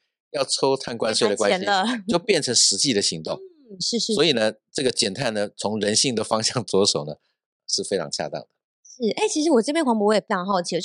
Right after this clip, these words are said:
Speaker 2: 是你辅导过这么多的团队当中，你有没有哪一些，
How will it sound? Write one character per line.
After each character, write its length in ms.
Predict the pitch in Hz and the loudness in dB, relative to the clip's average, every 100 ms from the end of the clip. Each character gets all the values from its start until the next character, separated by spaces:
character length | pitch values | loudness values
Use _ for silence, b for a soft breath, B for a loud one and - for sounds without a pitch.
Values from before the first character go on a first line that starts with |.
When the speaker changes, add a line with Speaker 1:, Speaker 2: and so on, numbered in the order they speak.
| 277 | 0
Speaker 2:
是 60 | 269 | 2
你 160 | 208 B B - | 0 B B 2
辅 160 | 220 | 2
导 180 | 247 175 | 4 2
过 220 | 208 226 | 2 2
这 160 | 208 233 | 2 0
么 100 | 202 | 2
多 160 | 214 | 2
的 160 | 202 175 | 4 2
团 280 | 170 170 165 | 0 -6 0
队 140 | 214 | 0
当 180 | 190 190 | 2 2
中， 180 | 196 208 | 4 6
你 60 | 254 | 6
有 80 | |
没 80 | 240 | 6
有 80 | 220 | 4
哪 160 | 196 - | 4 2
一 120 | 233 | -2
些， 380 | - 226 214 | 0 2 4